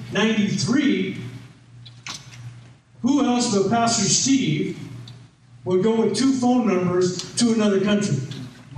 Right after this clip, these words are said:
where he doesn't know anybody? And that's how the Philippines got started. And I happen to know that only one of the numbers worked. And he still went. Because why?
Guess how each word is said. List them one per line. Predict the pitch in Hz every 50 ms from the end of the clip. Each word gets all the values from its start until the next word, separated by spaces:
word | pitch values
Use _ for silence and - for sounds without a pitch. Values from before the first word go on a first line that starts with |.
| 147 139 - - - - - -
where | 185 196 220
he | 220
doesn't | 240 240 233 247
know | 247 269 294
anybody? | 320 302 294 277 277 269 254 233 196 160 135 117 - - - - - - - - - - - - - - _ _ _ - - -
And | - 185 202
that's | 233 247 233 - 233
how | 226 220
the | 202 196 -
Philippines | - 247 254 254 233 - - - 208 190 180
got | 185 190 180 -
started. | - - 233 226 220 214 180 - - - - - - - - - - - - - - - - - - - - - - - - - -
And | 175
I | 180 185
happen | 190 220 226 226 202 202 202
to | 190
know | 202 226 220
that | 196 190
only | 185 196 202 196
one | 190 196 202
of | 190 190
the | 180 185
numbers | 180 - 143 139
worked. | 147 156 143 - - - - - - - - - - - - - - - - - - - - - - - - - - _ -
And | 147 160
he | 165
still | 175 - - 208 202 190 180
went. | 170 165 139 - - - - - - - - - - - - - - - - - - - - - -
Because | - 180 185 185 151
why? | 185 196 190 165 147 127 -